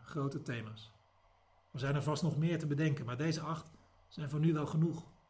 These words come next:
om van te leren. Ik noem ze nog een laatste keer. Het onvermijdelijke van problemen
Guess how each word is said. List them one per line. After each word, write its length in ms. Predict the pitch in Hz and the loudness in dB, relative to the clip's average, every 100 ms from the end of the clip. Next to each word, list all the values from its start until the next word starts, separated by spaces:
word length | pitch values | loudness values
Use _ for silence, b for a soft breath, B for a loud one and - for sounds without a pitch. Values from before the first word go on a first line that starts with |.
| _ _ | _ _
om 120 | 151 | -6
van 140 | 151 147 | -4 -2
te 80 | |
leren. 340 | 151 135 110 107 - - - - - - | 0 -2 -4 -10 -14 -20 -20 -20 -20 -18
Ik 120 | 135 | -8
noem 180 | 131 139 | 0 0
ze 160 | 131 123 - - _ | 0 -4 -8 -20 _
nog 180 | 160 139 | -10 -4
een 60 | |
laatste 340 | 131 120 - - | -4 -4 -6 -8
keer. 220 | 123 110 113 - _ _ _ _ _ _ _ _ _ _ _ _ _ _ _ - | -8 -10 -14 -20 _ _ _ _ _ _ _ _ _ _ _ _ _ _ _ -18
Het 120 | 143 | -8
onvermijdelijke 680 | 160 151 156 180 160 135 135 | -2 2 2 4 2 0 -2
van 140 | 135 | -2
problemen 520 | 135 135 147 165 131 | 0 0 2 2 0